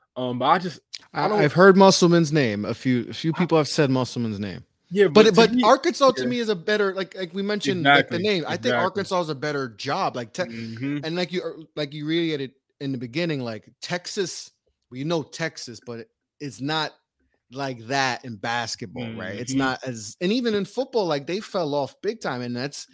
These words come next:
Speaker 2: we keep trying to force Texas, and it's
Speaker 1: Yep.
Speaker 2: like, yo, like, it ain't, whatever y'all doing over there, y'all messing up, because y'all should be, like, Texas should not ever be bad <laughs> in
Speaker 1: Exactly.
Speaker 2: basketball or football, but 'cause they got all the money in the world. But it's like,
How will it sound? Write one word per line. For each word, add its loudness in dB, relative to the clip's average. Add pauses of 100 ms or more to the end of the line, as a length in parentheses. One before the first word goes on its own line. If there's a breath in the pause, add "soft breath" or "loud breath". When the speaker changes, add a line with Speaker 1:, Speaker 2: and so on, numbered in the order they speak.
(300 loud breath)
Speaker 2:
we -2
keep -2
trying 4
to 0
force 2
Texas, -2 (260 loud breath)
and -2
it's 4
Speaker 1:
Yep. 4
Speaker 2:
like, 2
yo, 0
like, 0
it -4
ain't, -10
whatever 0
y'all 4
doing 2
over 2
there, -2
y'all -2
messing -2
up, 0
because -6
y'all -2
should -8
be, -6 (160)
like, -16
Texas -8
should -10
not -10 (200)
ever -8
be -16
bad -8 (260)
<laughs> -8
in -4
Speaker 1:
Exactly. -4
Speaker 2:
basketball -2
or -8
football, -10
but -6 (160 loud breath)
'cause -8
they -4
got -2
all -6
the -6
money -4
in -8
the -8
world. 0
But -6 (420 loud breath)
it's -6
like, 0